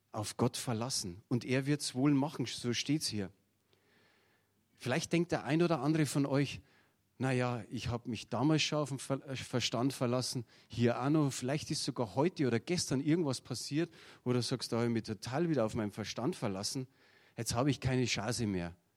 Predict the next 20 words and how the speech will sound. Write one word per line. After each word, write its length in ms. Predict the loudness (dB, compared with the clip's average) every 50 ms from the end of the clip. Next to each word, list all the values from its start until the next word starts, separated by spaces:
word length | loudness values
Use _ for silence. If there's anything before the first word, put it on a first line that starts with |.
| _ _ _ _ _ _ _ _
Auch 160 | -12 -10 -6
das 240 | -2 0 0 0 0
funktioniert 640 | 0 0 0 0 0 2 4 4 6 6 6 6 6
nicht 140 | 4 4
in 100 | 4 2
Gottes 420 | 2 2 0 0 -2 -6 -6 -6 -4
Reich. 200 | -4 -4 -4 -4
Da 120 | -4 -4
kann 140 | -2 0 0
man 100 | 0 0
einfach 240 | 0 -2 -2 -4 -4
sagen, 260 | -2 -2 -2 -2 2
denkst 360 | 2 2 2 2 2 -2 -2
du, 160 | -4 -4 -4 -6 _ _ _ -20 -20 -12 -10
du 80 | -6
kannst 300 | -2 -2 -2 -2 0 0
zu 80 | -2 0
Gott 240 | 2 2 2 2 2
einfach 260 | 0 2 2 2 0
sagen, 260 | 0 0 -2 -2 -2